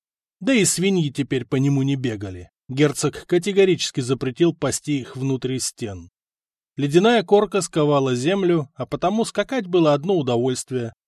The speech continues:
Кони взбивали копытами сухой снежок, дробным топотом предупреждая о себе окрестности. Впрочем, тут это никого не волновало.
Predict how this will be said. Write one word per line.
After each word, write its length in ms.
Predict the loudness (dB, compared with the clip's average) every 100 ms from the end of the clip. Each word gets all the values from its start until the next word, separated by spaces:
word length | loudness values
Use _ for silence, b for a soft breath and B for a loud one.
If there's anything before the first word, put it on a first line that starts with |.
| _ _ _ 2
Кони 260 | 4 4
взбивали 600 | 2 0 0 2 4 2
копытами 520 | 0 -2 -2 -4 -4 -4
сухой 400 | -6 -6 -4 -4
снежок, 580 | -4 -4 -2 -4 -4 -20 _ _ 0
дробным 540 | 4 6 6 2 0
топотом 560 | 2 0 0 -2 -2 -2
предупреждая 840 | -4 -4 -2 -2 2 2 4 2
о 160 | 0
себе 380 | -6 -4 -2 -2
окрестности. 840 | -2 -2 -4 -4 -10 -12 -16 -20 _ _ _ _ _ _
Впрочем, 500 | _ 0 0 2 -2
тут 180 | -2 -4
это 180 | -2 -2
никого 360 | -2 0 0 0
не 120 | 0
волновало. 720 | 0 0 0 0 0 -2 -10